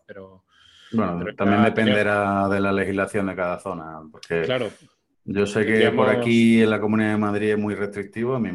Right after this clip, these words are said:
Speaker 1: Sí, en
Speaker 2: moto
Speaker 1: Cataluña también. Mm.
Speaker 2: Entonces, mi moto es dual sport y me puedo meter por caminos,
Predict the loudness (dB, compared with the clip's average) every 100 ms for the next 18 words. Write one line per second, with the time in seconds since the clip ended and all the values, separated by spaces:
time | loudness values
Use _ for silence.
0 | -6 -2 -2 0 -2 0 0 -2 -4 -6
1 | -8 -10 _ _ _ _ -14 -14 -14 -14
2 | -12 -6 -4 -2 -2 -2 -2 0 0 2
3 | 0 -2 -2 0 -2 -6 -6 -6 -6 -8
4 | -12 -12 -10 -6 -6 -6 -6 -8 -6 -6
5 | -4 -4 -2 -2 -4 -14